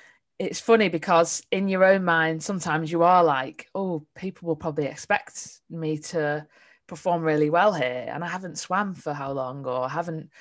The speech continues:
done anything for how long." And so realistically, like you've just said, you weren't prepared. You hadn't, you know, you'd taken a break from everything. And it's just funny, like, your mind plays tricks on you in that way, doesn't it? And it puts that expectation when,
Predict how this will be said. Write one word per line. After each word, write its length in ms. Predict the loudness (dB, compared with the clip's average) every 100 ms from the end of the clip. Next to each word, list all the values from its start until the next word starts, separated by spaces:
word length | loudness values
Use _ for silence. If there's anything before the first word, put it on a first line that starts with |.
| -16 -6
done 160 | 0
anything 480 | 2 0 -2 -4 -6
for 140 | -6
how 180 | -4 -2
long." 380 | -2 -4 -8 -14 _ -20 -6
And 220 | -2 0
so 480 | 2 6 8 8 4 -6 _ _ _ _ -4
realistically, 1120 | 4 8 8 6 2 0 2 2 2 -2 -8 _ _ _ _ 0
like 200 | 2 2
you've 140 | 0
just 200 | -2 4
said, 260 | 6 6 2
you 120 | 4
weren't 280 | 8 8 4
prepared. 640 | -6 0 2 2 0 0
You 100 | 4
hadn't, 340 | 6 4 -4 -10
you 160 | -4 0
know, 80 |
you'd 180 | 2 0
taken 280 | -2 -4 -2
a 60 | 2
break 340 | 4 4 2
from 160 | 0 0
everything. 560 | 0 0 2 2 -2
And 140 | -6 -8 -14 -12 -6
it's 120 | -2
just 160 | -2
funny, 360 | 4 6 8 8
like, 280 | 6 6 2
your 180 | 0 0
mind 400 | 2 2 2 0
plays 260 | 0 0
tricks 280 | 0 -6 -2
on 140 | -2 0
you 100 | 0
in 100 | 0
that 140 | -2
way, 160 | 0 0
doesn't 280 | 0 -2
it? 140 | -4 -4
And 140 | -6
it 120 | -8 -4
puts 260 | -6 -2
that 180 | -2 -2
expectation 920 | -2 -4 -6 0 2 2 0 -4 -2
when, 280 | -2 -2 -2